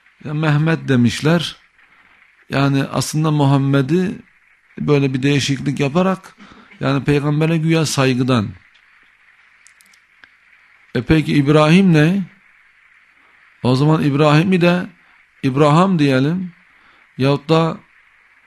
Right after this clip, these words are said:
İbrahim diyelim. Yani bir şey bozalım yani, bir şey yapalım yani.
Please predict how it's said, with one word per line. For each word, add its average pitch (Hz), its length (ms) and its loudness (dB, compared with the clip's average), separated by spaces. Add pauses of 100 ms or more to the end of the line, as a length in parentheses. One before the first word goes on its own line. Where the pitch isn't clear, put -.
(160)
İbrahim 160 520 4
diyelim. 151 600 0
Yani 175 360 0
bir 175 60 -2
şey 170 220 0
bozalım 180 440 2
yani, 131 240 2
bir 139 60 -4
şey 160 120 0
yapalım 151 380 0
yani. 98 300 0